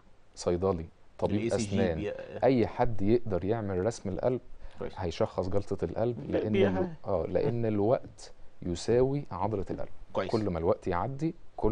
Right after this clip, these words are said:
Speaker 1: ما في عضلة قلب تموت، كل ما هندخل في فشل في القلب.
Speaker 2: كل ما نبقى
Speaker 1: كل ما
Speaker 2: عرضة
Speaker 1: يت-،
Speaker 2: للأوبن هارت
Speaker 1: بالظبط.
Speaker 2: وعرضة
Speaker 1: كل ما
Speaker 2: لإجراءات
Speaker 1: نتلحق
Speaker 2: جراحية
Speaker 1: بدري،
Speaker 2: أكتر.
Speaker 1: نعمل قسطرة عاجلة، نشفط الجلطة، الإنسان يرجع طبيعي.
Speaker 2: كويس. النصيحة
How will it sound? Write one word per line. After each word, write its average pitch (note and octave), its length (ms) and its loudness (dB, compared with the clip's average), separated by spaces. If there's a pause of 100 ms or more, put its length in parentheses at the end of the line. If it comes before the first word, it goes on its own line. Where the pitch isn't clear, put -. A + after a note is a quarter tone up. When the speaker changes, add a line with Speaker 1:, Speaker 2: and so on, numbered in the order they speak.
Speaker 1:
ما F#2+ 80 -2
في G2 140 -4
عضلة G#2 240 2
قلب G#2+ 280 -2
تموت، C#3 360 -2
كل G#2+ 180 -2
ما G2+ 120 2
هندخل G2 280 0
في G#2 100 -6
فشل B2 420 0 (320)
في - 100 2
القلب. D#3 280 4
Speaker 2:
كل C#3 140 2
ما B2 100 4
نبقى A2+ 240 8
Speaker 1:
كل D3+ 140 12
ما A2+ 100 8
Speaker 2:
عرضة B2+ 100 12
Speaker 1:
يت-، A#2+ 60 6
Speaker 2:
للأوبن B2 360 2
هارت C3+ 180 10
Speaker 1:
بالظبط. F2+ 280 6
Speaker 2:
وعرضة B2+ 320 6
Speaker 1:
كل B2+ 380 6
ما A#2+ 100 6
Speaker 2:
لإجراءات A#2 380 8
Speaker 1:
نتلحق - 180 2
Speaker 2:
جراحية C3+ 240 10
Speaker 1:
بدري، D3+ 120 4
Speaker 2:
أكتر. - 120 -2
Speaker 1:
نعمل A2 340 0
قسطرة - 380 4
عاجلة، G#2 540 4
نشفط - 380 -4
الجلطة، A2+ 440 0
الإنسان F#2+ 500 -2
يرجع F#2+ 240 -4
طبيعي. - 200 -8
Speaker 2:
كويس. F#2 400 0
النصيحة D3 540 -2